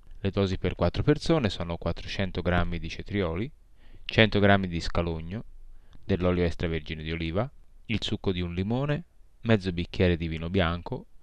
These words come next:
un cucchiaio di radice di zenzero fresco grattugiata, un cucchiaio di semi di sesamo, un ciuffetto di aneto, sale e pepe. Sbucciate i cetrioli e tagliateli a quadretti di circa un centimetro.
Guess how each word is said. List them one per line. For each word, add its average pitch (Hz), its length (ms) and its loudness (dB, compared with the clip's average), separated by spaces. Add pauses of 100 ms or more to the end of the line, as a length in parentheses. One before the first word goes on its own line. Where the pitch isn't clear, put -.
(400)
un 107 100 -2
cucchiaio 92 720 8
di 90 140 0
radice 90 440 0
di 82 160 -6
zenzero 85 460 0
fresco 90 440 -2
grattugiata, 82 760 -2 (520)
un 110 120 -2
cucchiaio 98 540 8
di 85 180 -2
semi 92 320 -2
di 82 100 -4
sesamo, 90 560 -2 (760)
un 113 120 0
ciuffetto 101 480 4
di 82 120 2
aneto, 85 460 0 (220)
sale 127 440 6
e 87 120 0
pepe. - 320 -6 (440)
Sbucciate 107 460 2
i 90 40 0
cetrioli 151 500 6
e 107 60 8
tagliateli 101 480 6
a 87 80 4
quadretti 101 560 4 (100)
di 127 340 2
circa 110 280 2
un 95 80 2
centimetro. 82 680 -6